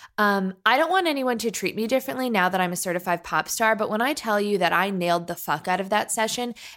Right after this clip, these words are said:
Andrew kept looking back at me with so much pride and joy and also a little bit of fear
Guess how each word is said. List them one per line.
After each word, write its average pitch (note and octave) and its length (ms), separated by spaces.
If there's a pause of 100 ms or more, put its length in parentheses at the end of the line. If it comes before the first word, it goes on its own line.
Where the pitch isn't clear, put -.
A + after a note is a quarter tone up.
(120)
Andrew A#3 320
kept G4 320
looking F#3 400
back D3+ 300
at - 80
me A#3 240 (180)
with A3+ 180
so - 320
much C4+ 300
pride F#3+ 400
and G3+ 180
joy E3+ 380
and F#3+ 220
also A#3+ 400
a - 20
little F#3 240
bit G3 120
of F3 120
fear D#3 540